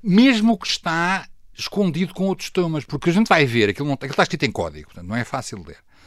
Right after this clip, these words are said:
Mas quando vais gravatar, por exemplo, tem uma miséria, acho que não chega a dois por cento,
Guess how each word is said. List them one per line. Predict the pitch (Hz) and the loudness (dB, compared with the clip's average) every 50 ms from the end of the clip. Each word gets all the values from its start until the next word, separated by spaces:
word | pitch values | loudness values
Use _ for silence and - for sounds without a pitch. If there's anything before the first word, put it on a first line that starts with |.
| - - - - | -20 -20 -8 -4
Mas | 147 135 | -2 2
quando | - 233 262 269 226 | 4 4 4 4 4
vais | 196 165 123 - | 2 0 0 -2
gravatar, | - 151 139 127 131 110 120 120 107 104 - 85 82 - | -6 -8 -6 -4 -2 0 0 0 0 -2 -4 -8 -12 -8
por | - - 175 | -4 -2 -2
exemplo, | 123 107 90 - - - - - - - - - _ - - | 0 -2 -4 -8 -10 -20 -20 -20 -20 -20 -20 -20 _ -14 -4
tem | - 185 190 196 190 | 2 2 2 2 2
uma | 151 156 139 156 | 0 0 0 0
miséria, | 165 170 151 117 101 117 113 107 104 107 110 107 - - - | 0 0 0 -2 0 0 2 2 2 0 -2 -4 -8 -14 -14
acho | 104 107 - | -12 -12 -8
que | - | -6
não | 123 110 | -6 -6
chega | - - 147 127 | -4 -4 -4 -2
a | 107 | -2
dois | 101 127 123 - | -2 -4 -6 -8
por | - - | -8 -12
cento, | - - 101 90 85 90 - - - - - - | -10 -8 -8 -8 -8 -10 -12 -16 -20 -20 -20 -20